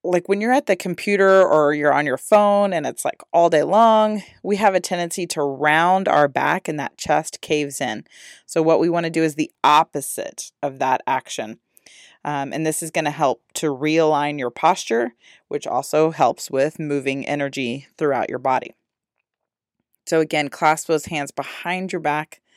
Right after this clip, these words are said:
lift your hands away from your body, and then lift your chest towards the ceiling, that sternum. You wanna bring your heart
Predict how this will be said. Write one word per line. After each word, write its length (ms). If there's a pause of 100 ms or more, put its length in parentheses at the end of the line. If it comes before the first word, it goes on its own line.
(380)
lift 420
your 140
hands 360
away 480
from 280
your 140
body, 480 (680)
and 200
then 120
lift 540
your 140
chest 840
towards 420
the 60
ceiling, 560
that 200
sternum. 640
You 120
wanna 160
bring 220
your 160
heart 520